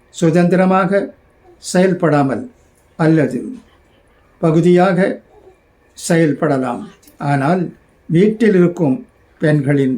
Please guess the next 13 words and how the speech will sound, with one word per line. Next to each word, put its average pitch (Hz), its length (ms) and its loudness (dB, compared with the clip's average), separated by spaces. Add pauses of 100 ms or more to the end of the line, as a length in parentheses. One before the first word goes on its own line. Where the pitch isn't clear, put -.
(100)
பொருளாதார 139 560 0 (560)
நிலையானது 165 720 2 (340)
எப்படி 202 380 2
இருக்கிறது? 160 500 -2 (720)
அவரது 151 440 2 (520)
ஒட்டுமொத்த 190 680 0
பொருளாதார 180 600 0 (1000)
தேவைக்கும் 156 600 0 (1080)
அவர் 151 340 0 (1500)
கணவரையோ 160 680 2 (600)
அல்லது 175 400 2 (140)
குடும்பத்தையோ 180 680 2 (680)
தானே 160 360 2